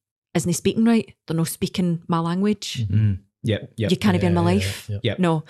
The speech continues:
Speaker 1: if, if you're not on the same page as me, it's not happening. Um, I'm not here to hook up, you
Speaker 3: Nah,
Speaker 1: know.
Speaker 3: I love this. I love this because it's obviously we're, we're,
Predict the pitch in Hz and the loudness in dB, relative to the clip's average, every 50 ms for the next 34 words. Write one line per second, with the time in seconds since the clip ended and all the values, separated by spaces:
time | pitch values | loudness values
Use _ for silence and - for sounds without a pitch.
0 | - - - - - 170 - - - 170 - - 185 175 185 190 190 202 208 202 | -14 -20 -8 -6 -6 -6 -4 -6 -6 -6 -4 -2 0 0 2 4 4 4 4 4
1 | 196 190 - 196 185 170 - 185 180 185 196 196 - - 208 202 196 - _ - | 2 0 0 0 -2 0 0 -2 -2 0 -2 -4 -2 -2 -2 -2 -4 -6 _ -8
2 | - - - 185 175 - - 170 165 151 - - 208 208 208 208 - - - - | -8 -6 -4 -4 -4 -4 -4 -4 -6 -4 -2 -2 0 0 -2 -4 -6 -12 -20 -20
3 | - - _ _ _ 165 156 156 156 151 151 147 147 147 143 143 139 - _ _ | -20 -20 _ _ _ 0 2 2 2 2 2 2 2 0 0 -2 -4 -8 _ _
4 | _ _ _ _ _ _ _ _ _ _ _ _ _ _ _ _ _ _ _ _ | _ _ _ _ _ _ _ _ _ _ _ _ _ _ _ _ _ _ _ _
5 | _ - 170 175 175 185 - 190 175 - 208 208 196 - - - 214 214 - - | _ -2 0 0 0 0 0 0 2 2 2 2 0 -2 -2 0 0 0 0 0
6 | 226 208 - _ - - - - - - _ _ _ _ - 113 - 156 160 170 | 0 -2 -2 _ -4 -4 -4 -4 -4 -10 _ _ _ _ -2 0 2 2 2 2
7 | 170 180 - _ _ - 127 127 131 143 131 110 147 147 131 - - - - - | 0 -2 -4 _ _ -2 0 2 2 2 2 2 2 0 0 0 -4 -8 -14 -18
8 | - _ - 123 120 131 131 120 143 143 131 - - 120 - 131 110 101 - - | -20 _ -4 0 2 2 2 4 2 2 2 0 0 2 2 2 2 2 -2 -8
9 | - _ - 95 95 95 87 _ _ _ _ _ _ _ _ - - - 120 - | -14 _ -10 -8 -8 -8 -8 _ _ _ _ _ _ _ _ -12 -10 -10 -6 -2
10 | - 139 139 139 156 - 151 139 117 127 107 113 117 117 120 113 | 0 0 0 0 0 -2 0 0 0 0 -2 -4 -4 -2 -2 -2